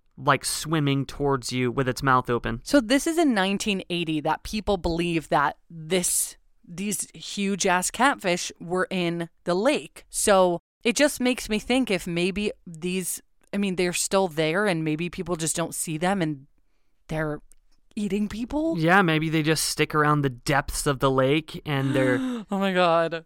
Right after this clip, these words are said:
Speaker 1: Yeah, I mean, just munching on whole chickens. Like, it's just, it's,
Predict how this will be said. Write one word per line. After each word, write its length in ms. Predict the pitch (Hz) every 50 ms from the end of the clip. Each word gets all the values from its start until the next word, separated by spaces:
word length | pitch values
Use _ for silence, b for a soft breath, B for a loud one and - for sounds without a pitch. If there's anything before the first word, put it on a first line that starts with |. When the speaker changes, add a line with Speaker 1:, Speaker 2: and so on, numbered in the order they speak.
| - 156
Speaker 1:
Yeah, 400 | 156 165 165 180 208 214 165 123
I 100 | 127 139
mean, 400 | 156 160 156 156 147 147 143 135 - - _
just 220 | 147 - 151 147 127
munching 460 | 143 143 147 147 147 143 - 160 156
on 400 | 147 143 143 143 143 147 139 - _ _ _ - - - -
whole 340 | - - - 156 151 151 147
chickens. 580 | - - - 196 - 190 127 117 113 - - - -
Like, 140 | 151 160 214
it's 120 | 196 -
just, 280 | - 247 226 - - -
it's, 260 | - 214 - - -